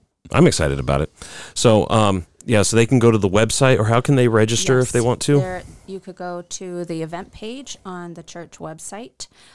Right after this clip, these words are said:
Speaker 2: or you could just call the church office and we can get your information and get you registered. Whatever's
Speaker 1: Outstanding.
Speaker 2: easiest for you.
Speaker 1: And let me ask you this, Kara.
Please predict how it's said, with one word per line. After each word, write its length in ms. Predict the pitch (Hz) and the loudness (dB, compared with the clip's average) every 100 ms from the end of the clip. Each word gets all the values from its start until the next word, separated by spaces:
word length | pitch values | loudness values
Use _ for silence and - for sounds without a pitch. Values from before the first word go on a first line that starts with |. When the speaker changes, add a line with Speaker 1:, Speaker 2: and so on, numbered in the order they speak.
| _ _ | _ _
Speaker 2:
or 180 | 190 196 | -6 -4
you 140 | 240 | -6
could 140 | 208 190 | -12 -12
just 180 | 180 - | -12 -8
call 160 | 180 | -8
the 100 | 175 | -8
church 260 | - 175 165 | -12 -12 -12
office 420 | 156 - 233 - - | -14 -12 -16 -14 -14
and 100 | 151 | -14
we 100 | 151 | -12
can 160 | - | -12
get 200 | 147 156 | -12 -12
your 80 | 160 | -14
information 480 | 147 - 143 143 - | -16 -14 -14 -14 -14
and 80 | 143 | -14
get 180 | 147 - | -14 -18
you 60 | - | -20
registered. 380 | - - - - | -18 -18 -18 -8
Whatever's 220 | 98 - | -6 -4
Speaker 1:
Outstanding. 300 | 90 90 82 | -2 -2 -6
Speaker 2:
easiest 320 | 80 151 - | -10 -18 -16
for 100 | - | -14
you. 320 | - - - - | -14 -14 -12 -2
Speaker 1:
And 280 | 123 110 - | 0 0 0
let 80 | 120 | 2
me 100 | 120 | 2
ask 120 | 110 | 2
you 60 | 101 | 0
this, 140 | 80 | -2
Kara. 320 | - 78 64 | -2 -2 -4